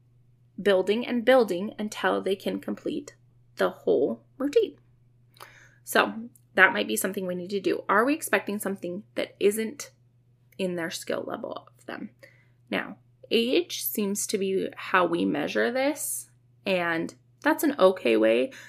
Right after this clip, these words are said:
but recognizing that sometimes kids' ability levels and developmental levels will be different, and that's okay. So really just starting where your child is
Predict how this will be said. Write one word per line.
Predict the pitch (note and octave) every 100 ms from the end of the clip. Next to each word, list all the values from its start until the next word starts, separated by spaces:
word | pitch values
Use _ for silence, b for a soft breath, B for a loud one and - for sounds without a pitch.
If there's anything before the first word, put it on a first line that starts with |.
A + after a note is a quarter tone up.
| B
but | - -
recognizing | G3 F#3+ A3 A3 G#3+ G#3+
that | G#3 -
sometimes | - G#3 G3 C4 - G#3+ G3 G#3+ B3+ - B B _
kids' | - F#3+ F3+ - - b _ _ -
ability | F3+ F3+ F3 G3
levels | F#3+ F3 F3+ F#3 F#3+ - _ -
and | G3
developmental | E3 E3 - E3+ - F#3
levels | F#3 F#3 F3 F#3 - _
will | - F3+ E3
be | E3
different, | D#3+ - - G3+ - -
and | F3+
that's | C3 -
okay. | F#3+ - - - B B
So | -
really | G3+ G#3 A#3 D#4+
just | E4+ D#4+
starting | - G3+ F3+ G3+ G#3+ G3
where | F3+
your | F3+ F3+
child | E3+ - E3 D#3 D3+ -
is | F3+ F#3 C4+ -